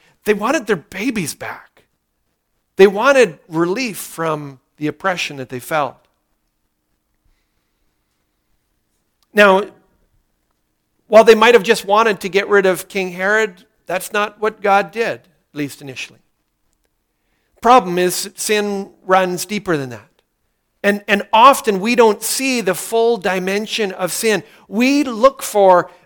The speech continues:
Band-Aids to our circumstances. And,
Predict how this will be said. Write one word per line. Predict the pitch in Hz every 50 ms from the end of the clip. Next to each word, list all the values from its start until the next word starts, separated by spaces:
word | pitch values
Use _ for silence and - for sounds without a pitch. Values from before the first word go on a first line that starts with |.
| _
Band-Aids | 165 175 214 226 233 240 220 208 190 175 165 151 -
to | - - 190 180
our | 170 175 165
circumstances. | 147 - - 190 190 - 208 185 160 - - 160 143 135 131 - - 143 127
And, | 165 160 165 165 165